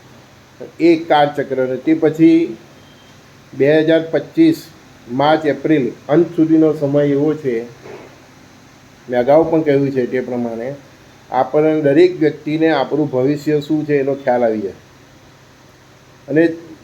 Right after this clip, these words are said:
પછી અમારા જેવાએ તમને કંઈ કહેવાની જરૂર જ નહીં પડશે, આ આર્ટિકલ પર લખવાની જરૂર નહીં પડશે, તમને ખ્યાલ જ આવી જશે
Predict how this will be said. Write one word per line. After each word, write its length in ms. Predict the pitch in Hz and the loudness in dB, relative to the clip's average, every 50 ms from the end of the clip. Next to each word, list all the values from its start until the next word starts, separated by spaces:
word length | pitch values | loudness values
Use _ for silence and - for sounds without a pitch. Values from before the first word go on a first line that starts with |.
| - - - | -20 -4 0
પછી 240 | 151 147 - - 170 | 0 2 4 4 4
અમારા 340 | 170 165 170 175 175 180 175 | 4 6 6 4 4 4 4
જેવાએ 280 | 175 180 180 180 180 | 4 4 4 4 4
તમને 260 | 175 175 170 175 175 | 4 2 2 4 4
કંઈ 120 | 170 180 170 | 4 2 2
કહેવાની 360 | 175 175 165 170 175 180 170 | 2 2 2 4 4 4 4
જરૂર 340 | 170 165 170 175 180 185 180 | 4 6 6 6 6 6 4
જ 60 | 175 | 4
નહીં 160 | 175 170 156 | 2 0 2
પડશે, 300 | 160 143 123 - - 110 | 0 -2 -2 -4 -10 -12
આ 60 | 90 - - - - | -12 -12 -16 -12 -6
આર્ટિકલ 400 | - 147 156 151 165 175 180 175 | -2 0 0 2 2 2 4 4
પર 120 | 175 175 180 | 4 4 4
લખવાની 440 | 175 165 160 165 170 170 175 170 160 | 2 2 2 2 2 2 4 4 4
જરૂર 240 | 156 160 160 160 | 4 4 4 4
નહીં 160 | 160 160 156 143 | 4 2 2 2
પડશે, 260 | 139 131 123 131 139 | 0 0 0 0 -2
તમને 260 | 135 139 143 147 147 | -2 -2 -4 -4 -4
ખ્યાલ 320 | 147 - 139 135 147 156 | -2 0 0 2 2 2
જ 60 | 156 156 | 2 2
આવી 340 | 151 156 156 147 147 135 | 2 2 0 0 -2 -2
જશે 360 | 131 139 131 - 131 135 147 | -2 -2 -2 -2 -2 -4 -6